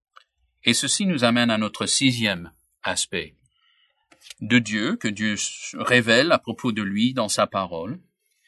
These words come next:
Dieu se révèle en termes de famille. Dieu se révèle en termes de famille. Dieu est en fait une famille, composée pour le moment de deux personnes, Père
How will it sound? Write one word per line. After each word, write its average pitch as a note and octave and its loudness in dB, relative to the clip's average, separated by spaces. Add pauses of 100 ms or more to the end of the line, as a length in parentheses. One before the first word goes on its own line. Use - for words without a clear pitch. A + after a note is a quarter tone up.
(260)
Dieu E3+ 4
se - 2
révèle B2 4 (280)
en A3+ 6
termes D#3 0 (500)
de G#2 -4
famille. G#2+ 0 (1000)
Dieu A#2 2
se F#3+ 0
révèle C3+ 2
en A2+ -2
termes A#2+ 2 (160)
de G#2+ -2
famille. F#2+ -4 (1600)
Dieu C#3+ 2 (100)
est G3 6
en B2 6
fait - 2
une C#3 -2
famille, D3 -2
composée D3 0
pour C#3+ 2
le A2+ 2
moment A#2 0
de C#3+ 0
deux C#3 -2
personnes, F#2+ -2
Père C3+ 0